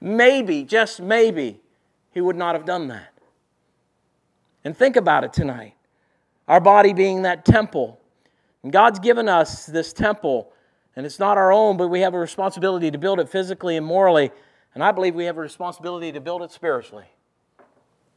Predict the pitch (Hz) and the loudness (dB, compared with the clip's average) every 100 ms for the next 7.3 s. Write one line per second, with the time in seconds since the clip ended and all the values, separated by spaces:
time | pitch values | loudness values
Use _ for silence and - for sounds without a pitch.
0 | _ _ _ 165 208 208 185 208 208 202 | _ _ _ 0 0 -2 -10 -2 -2 -2
1 | 170 170 160 185 196 156 143 165 156 - | -8 -8 -8 -8 -4 -2 -2 -4 -6 -6
2 | 175 - 190 143 180 - 156 - 196 196 | -16 -14 -16 -14 -16 -12 -14 -12 -10 -6
3 | 175 139 - 185 180 165 180 180 135 - | -6 -10 -10 -8 -6 -8 -8 -10 -12 -10
4 | 180 165 160 143 143 131 135 165 165 147 | -8 -8 -10 -4 -4 -4 -6 -8 -8 -14
5 | 139 143 165 151 156 151 143 139 - 147 | -12 -12 -12 -8 -8 -8 -12 -12 -8 -8
6 | 127 139 135 139 123 143 147 139 113 131 | -6 -8 -8 -12 -8 -6 -6 -8 -10 -6
7 | 151 143 123 | -4 -4 -8